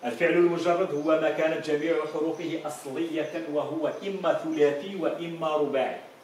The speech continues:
الفعل المزيد هو ما زيد على حروفه الأصلية حرف أو أكثر. الغرض من الزيادة التوسع في معاني اللغة، وهو كالتالي: المزيد بحرف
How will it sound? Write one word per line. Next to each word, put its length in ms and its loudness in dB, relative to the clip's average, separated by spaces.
الفعل 300 0
المزيد 540 2
هو 120 0
ما 260 6
زيد 300 -2
على 320 4
حروفه 520 -4
الأصلية 640 -4
حرف 260 -2
أو 220 -2
أكثر. 280 -2
الغرض 420 8
من 200 6
الزيادة 680 4
التوسع 800 2
في 160 -2
معاني 520 0
اللغة، 400 -4
وهو 300 4
كالتالي: 440 2
المزيد 560 2
بحرف 380 4